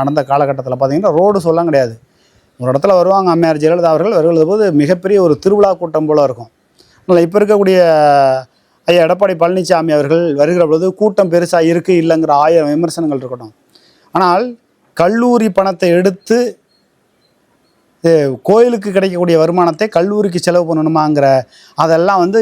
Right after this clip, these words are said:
யாரு பேசுறதுன்னா அந்த திராவிட கும்பல் பேசுவாங்க, சங்கி பாஜக பேசுகிறது என்று சொல்வார்கள்.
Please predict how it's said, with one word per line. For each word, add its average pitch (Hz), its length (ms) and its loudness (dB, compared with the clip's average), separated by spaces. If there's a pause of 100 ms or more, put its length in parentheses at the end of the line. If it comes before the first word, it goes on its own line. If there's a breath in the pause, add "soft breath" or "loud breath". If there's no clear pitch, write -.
(120)
யாரு 196 300 0
பேசுறதுன்னா 175 440 -4
அந்த 202 180 2
திராவிட 180 380 2
கும்பல் 156 240 -2
பேசுவாங்க, 147 360 -2 (100)
சங்கி 196 380 -2 (100)
பாஜக 160 500 0
பேசுகிறது 143 480 -2
என்று 170 160 -8
சொல்வார்கள். 127 360 -2